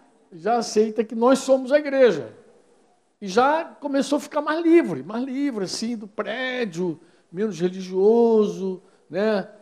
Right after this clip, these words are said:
Já começa a conceber que o lugar santo não é aquele lugar, mas somos nós. Então, essa mudança foi muito importante. Outro dia eu dizia, "Irmãos,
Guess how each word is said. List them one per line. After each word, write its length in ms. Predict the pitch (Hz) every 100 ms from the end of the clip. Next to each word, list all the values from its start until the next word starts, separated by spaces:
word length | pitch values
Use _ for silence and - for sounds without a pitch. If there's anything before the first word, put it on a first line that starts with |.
| _
Já 160 | - 165
começa 400 | 208 202 233 233
a 20 |
conceber 1160 | 220 233 214 226 165 208 233 214 - - _ _
que 100 | _
o 60 | 214
lugar 320 | 214 196 214
santo 760 | 208 - - 226 285 277 - 233 202 180 147 143 160
não 100 | 214
é 60 |
aquele 280 | 247 226 233
lugar, 500 | 226 202 214 233 233
mas 160 | 208 -
somos 240 | 233 214
nós. 800 | 202 226 247 240 226 196 - - _ _ _ _ _
Então, 260 | 220 247
essa 180 | 233 254
mudança 480 | 254 220 190 247 254
foi 160 | -
muito 760 | 285 208 220 285 311 285 202 160
importante. 680 | 143 127 - 127 104 - _ -
Outro 160 | 170
dia 100 | 180
eu 40 | 226
dizia, 160 | 185
"Irmãos, 400 | 180 240 202 -